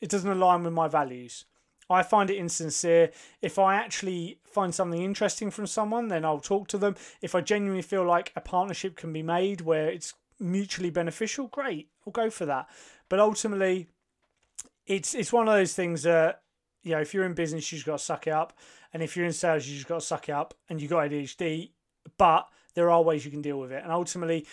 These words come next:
for the sales example, it's just giving that honesty. And then for the other example, it's just sort of detach yourself a little bit and just keep the logic in there and just think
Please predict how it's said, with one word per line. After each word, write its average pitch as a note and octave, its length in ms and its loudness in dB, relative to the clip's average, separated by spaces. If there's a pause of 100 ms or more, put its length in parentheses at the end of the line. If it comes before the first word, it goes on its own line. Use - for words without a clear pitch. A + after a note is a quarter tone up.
(120)
for - 120 -8
the D#3 80 -2
sales G#3 380 4
example, G3 640 2
it's G#3+ 140 -8
just - 220 -4
giving D#3+ 200 -6
that D#3+ 140 -4
honesty. E3+ 580 -4 (260)
And E3+ 100 -4
then F3 140 0
for E3+ 160 -8
the B3 140 0
other A#3+ 200 2
example, G3+ 460 0
it's G3+ 80 -6
just - 220 -4
sort C#4+ 140 -2
of G3+ 40 -6
detach G3+ 420 -4
yourself D#3 360 -8
a - 20 -10
little D3 220 -10
bit C3+ 220 -14 (460)
and E3+ 120 -4
just G3+ 280 -4 (480)
keep B3 320 -6
the A3 80 4
logic G3+ 440 0
in D3+ 160 -4
there F#3 320 -2
and F#3 140 -8
just F3+ 180 -4
think F#3 300 -4